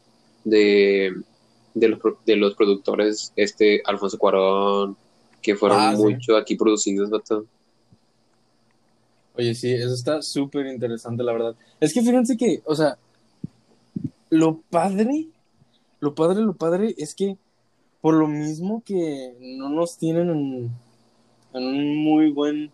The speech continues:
Speaker 2: lugar, los de Hollywood, los mexicanos que llegan a, a esos lugares para poder imponer, este, y poder hacer algo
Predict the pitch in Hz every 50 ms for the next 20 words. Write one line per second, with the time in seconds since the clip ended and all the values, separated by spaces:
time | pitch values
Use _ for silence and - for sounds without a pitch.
0 | _ _ _ _ _ _ _ _ - 123 123 127 120 113 113 117 135 156 170 -
1 | _ _ _ - 123 113 113 117 117 131 120 123 139 143 151 156 151 - _ _
2 | _ _ _ _ _ - 123 131 139 131 143 139 143 135 127 143 127 - - 139
3 | 139 156 180 214 233 233 - - 156 143 139 139 151 175 180 175 165 156 139 131
4 | 135 131 110 - 131 131 127 131 127 - - 170 190 175 143 127 127 127 135 151
5 | 151 - - 151 143 131 - 127 120 120 120 123 135 147 156 156 - 143 127 123
6 | 117 117 127 143 156 160 160 _ _ _ _ _ _ _ _ _ _ _ _ _
7 | 123 123 120 120 - - - 120 117 117 107 117 117 120 127 123 120 123 127 127
8 | - - 156 143 127 131 143 147 151 160 170 175 185